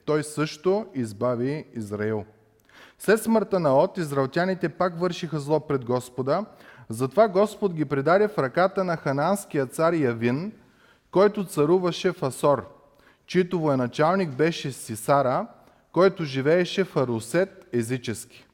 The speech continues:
И израелтяните извикаха към Господа, защото Явин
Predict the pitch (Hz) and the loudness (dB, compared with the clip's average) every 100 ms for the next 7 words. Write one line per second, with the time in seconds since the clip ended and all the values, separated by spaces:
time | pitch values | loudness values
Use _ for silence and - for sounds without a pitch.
0 | _ _ _ - - 123 123 131 127 190 | _ _ _ -20 -4 -2 2 2 4 4
1 | 226 214 202 147 208 - 180 - 147 131 | 2 2 -2 -2 -4 -2 -2 0 -2 2
2 | 156 180 - 170 214 156 139 185 196 190 | 2 2 -2 -2 0 -2 0 2 2 2
3 | 143 120 127 202 196 | 0 0 0 0 -2